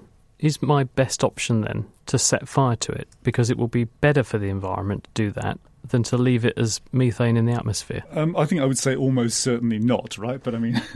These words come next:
Speaker 2: <laughs> the, um, there's something we, which we talk about as a lifetime, if I put a molecule of carbon dioxide in the atmosphere, then it stays in the atmosphere for hundreds or possibly thousands of years until they're probably absorbed by sort of geological processes, actually.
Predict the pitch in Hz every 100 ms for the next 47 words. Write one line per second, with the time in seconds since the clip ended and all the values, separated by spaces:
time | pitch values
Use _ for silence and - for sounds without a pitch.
0 | 127 - - - 135 131 135 131 - -
1 | - 147 120 117 - - 156 135 131 -
2 | 135 - 127 139 113 113 120 104 113 123
3 | 131 - - 104 95 107 101 - - -
4 | _ 120 127 151 135 135 127 127 117 117
5 | 123 120 131 131 107 110 131 - 123 110
6 | 110 104 - - 123 117 95 - 117 113
7 | 120 - 113 98 - 107 98 - 127 107
8 | 104 87 104 95 - 104 92 110 98 95
9 | 95 117 113 101 95 - - - _ _
10 | 131 131 123 - 143 120 120 107 123 123
11 | 101 113 110 120 107 127 120 131 - 95
12 | 87 - 107 95 98 80 92 98 - 98
13 | 107